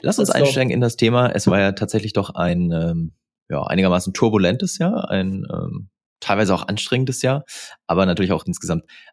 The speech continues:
Speaker 1: ein schönes Jahr als Facebook-Advertiser. Nicht immer, aber in den, in den allermeisten Fällen. Und wie gesagt, wir sprechen,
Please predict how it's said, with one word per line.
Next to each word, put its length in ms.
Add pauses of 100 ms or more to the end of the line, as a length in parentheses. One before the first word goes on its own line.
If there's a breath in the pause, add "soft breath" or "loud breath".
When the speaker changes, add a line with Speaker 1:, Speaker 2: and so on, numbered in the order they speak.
Speaker 1:
ein 220 (180 soft breath)
schönes 460
Jahr 160
als 180
Facebook-Advertiser. 1200
Nicht 260
immer, 380
aber 180
in 60
den, 300
in 80
den 100
allermeisten 480
Fällen. 400
Und 80
wie 60
gesagt, 280
wir 60
sprechen, 460